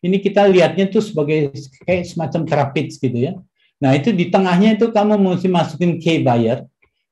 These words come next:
Jadi, eh, ada, kalau kamu proper masukinnya, ini sebelum kita masukin, kita lihat kita betul nggak di, di situ, di, eh, hamulus osis hamati di tengahnya.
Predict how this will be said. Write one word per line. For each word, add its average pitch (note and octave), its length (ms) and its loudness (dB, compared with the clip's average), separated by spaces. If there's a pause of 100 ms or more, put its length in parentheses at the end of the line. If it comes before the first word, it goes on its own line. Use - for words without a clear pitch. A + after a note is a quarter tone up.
Jadi, F#3 560 -6
eh, C3+ 560 -4
ada, B2+ 400 -2 (560)
kalau E3 240 0
kamu E3 400 0
proper F#3+ 320 2
masukinnya, B2 880 0
ini F3 560 -4
sebelum C3 320 2
kita C#3 240 -2
masukin, C3 400 -2
kita D3 240 -4
lihat D#3 240 -2
kita C#3 240 -4
betul E3 320 0
nggak B2+ 160 -6
di, B2 320 -2
di A#2+ 160 0
situ, C3 480 -4 (240)
di, B2+ 400 0
eh, D3 400 -6
hamulus C3+ 560 0
osis C3 320 -6
hamati B2 480 -4
di B2 160 -4
tengahnya. C3+ 480 -6